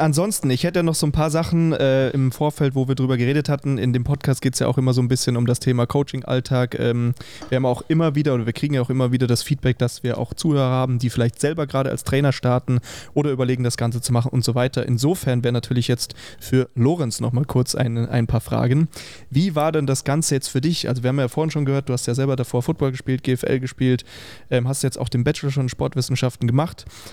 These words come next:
Wie war denn jetzt für dich der Einstieg in das richtige Trainer sein sozusagen. Also du bist ja sowohl im Gym als bei Kevin im Online-Personal-Bereich und bei den Centurions, also sehr viel gleichzeitig. Ähm, wie war denn das alles für dich?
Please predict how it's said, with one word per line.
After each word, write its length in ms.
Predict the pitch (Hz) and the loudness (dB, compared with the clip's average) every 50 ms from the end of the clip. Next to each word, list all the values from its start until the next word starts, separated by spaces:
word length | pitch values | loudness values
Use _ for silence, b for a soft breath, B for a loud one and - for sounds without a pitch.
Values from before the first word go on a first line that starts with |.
| B B | B B
Wie 160 | - 135 151 | 0 0 2
war 140 | 151 156 151 | 2 2 0
denn 140 | 151 147 143 | 0 0 0
jetzt 140 | 139 - - | 0 -2 -2
für 120 | - 127 | -2 -2
dich 300 | 117 117 143 190 185 - | 0 2 0 0 0 -2
der 160 | - 131 - | -6 -6 -4
Einstieg 440 | 135 135 147 143 - - 143 131 131 - | -2 -2 -2 -2 -2 0 -2 -2 0 0
in 160 | - 135 127 | 0 2 2
das 240 | 127 117 - - - | 2 2 0 -2 -2
richtige 580 | - 139 123 147 - - 143 127 131 127 123 - | 0 2 2 2 2 0 -2 -2 0 -2 -2 -2
Trainer 320 | - - 135 139 147 147 | -2 0 0 0 0 0
sein 240 | 127 123 120 123 123 | 0 2 2 2 2
sozusagen. 600 | 120 123 123 - - 131 - 123 117 120 123 123 | 0 0 -2 -2 -2 0 0 0 0 0 -2 -2
Also 140 | 110 110 117 | -2 -2 -2
du 60 | 110 | 0
bist 200 | 117 127 123 - | 0 -2 -2 0
ja 80 | 123 117 | 0 2
sowohl 320 | 120 120 123 147 165 165 | 2 2 4 4 4 4
im 160 | 151 143 139 | 4 2 2
Gym 300 | - - 143 143 139 139 | 2 2 0 0 0 -2
als 220 | - - 127 - - | -2 -2 -4 -4 -2
bei 120 | - 127 | -4 -4
Kevin 360 | - - 131 127 135 135 131 | -2 0 -2 0 2 2 2
im 120 | 127 131 - | 2 2 2
Online-Personal-Bereich 1080 | - 131 131 127 127 127 120 - 127 127 - - 127 123 123 117 120 120 117 120 B B B B B B B B B - - | 2 2 2 2 2 0 0 -2 -2 -2 0 -2 -2 -2 -2 -2 0 0 0 -2 B B B B B B B B B -4 0
und 200 | 175 214 233 185 | 0 0 0 0
bei 120 | 151 135 | -2 -2
den 120 | 123 127 | -2 -2
Centurions, 600 | 117 - 120 120 - - 160 131 117 120 131 131 - | -2 -2 -4 -2 0 0 0 2 2 2 0 0 -2
also 180 | - 131 120 | -2 0 0
sehr 300 | 113 110 117 127 156 190 | 0 2 2 2 2 2
viel 160 | - - 170 156 | 2 2 0 0
gleichzeitig. 800 | - 139 135 139 156 - - - 147 139 151 147 143 - B B B B B B B B B - | 0 2 2 2 0 0 0 -2 -2 0 0 0 -2 -2 B B B B B B B B B 0
Ähm, 260 | 135 123 127 120 113 110 | 2 2 2 -2 -2 0
wie 180 | 127 156 175 151 | 2 2 2 4
war 140 | 139 143 147 | 2 2 2
denn 100 | 131 107 | 2 0
das 140 | 110 117 - | 0 -2 -2
alles 200 | - 123 127 - | -2 -2 -2 -2
für 80 | 131 | -2
dich? 200 | 120 120 - - | -4 -4 -4 -6